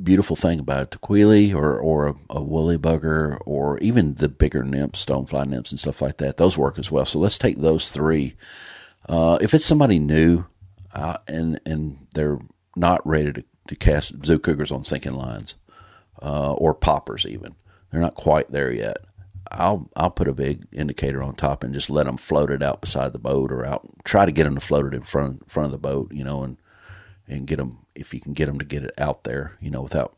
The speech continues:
you know, killing everybody, uh, as it comes through the, <laughs> as it comes through the boat, you know,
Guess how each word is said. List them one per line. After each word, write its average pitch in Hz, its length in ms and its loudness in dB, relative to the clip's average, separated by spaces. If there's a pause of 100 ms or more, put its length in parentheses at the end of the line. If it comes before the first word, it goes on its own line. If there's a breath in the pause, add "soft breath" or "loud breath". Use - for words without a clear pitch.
(120)
you 67 100 -12
know, 65 100 -10
killing 69 300 0
everybody, 67 480 -6 (640 soft breath)
uh, 71 320 -4 (160)
as 71 120 -6
it - 100 -6
comes 73 240 0
through 69 160 -2
the, - 760 -2 (160)
<laughs> - 120 -18
as 127 180 10
it 127 80 10
comes - 320 4
through 117 120 8
the 101 100 8
boat, 101 360 6
you 78 120 6
know, 85 200 6